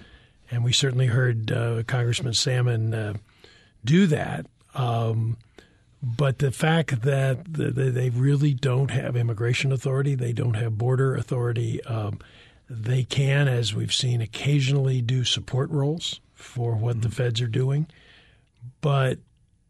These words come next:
Speaker 1: it just mystifies me how that can become such a issue in the governor's race, because the next governor of Arizona, whoever that may be,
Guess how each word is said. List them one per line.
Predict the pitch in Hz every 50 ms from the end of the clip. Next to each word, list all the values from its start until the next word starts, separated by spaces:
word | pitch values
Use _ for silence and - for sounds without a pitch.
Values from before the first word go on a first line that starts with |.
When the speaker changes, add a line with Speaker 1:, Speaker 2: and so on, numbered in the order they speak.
| _ -
Speaker 1:
it | - 151 135 113
just | - - 156 156 - - - -
mystifies | 131 147 180 196 - - 180 131 - 143 127 123 123 113 110 131
me | 147 151 143 127
how | 123 113 101 120 127 123 120 123 120 120 117 113 117 - - - _ _ - - _ _ _ - - - _ _ _ _
that | - 110 123 143 143 143 151 143 117 - - -
can | - 127 131 127 123
become | 113 127 123 113 - - - 135 135 131 127 123 120 117
such | - - - 147 135 120 117 - - - - -
a | 120 117 113 110 110 107 110 113 - - _ - - _ _ - - _ _
issue | - 165 160 - - - 143 135 127 123 123
in | - 120 117
the | 117 110
governor's | 123 120 110 117 113 110 - 104
race, | 117 120 110 - - - - -
because | 120 113 120 110 101 - 120 117 113 110 107 107 98 - - - - - - - _ _
the | - 117
next | 123 139 147 - -
governor | 139 143 139 131 139 139 139
of | 127
Arizona, | 131 131 131 127 127 120 139 131 123 113 104 101 101 104 - _ _ _ -
whoever | - - 127 127 127 127 135 135
that | 135 135 127
may | 127 127 123
be, | 120 139 165 170 135 104 107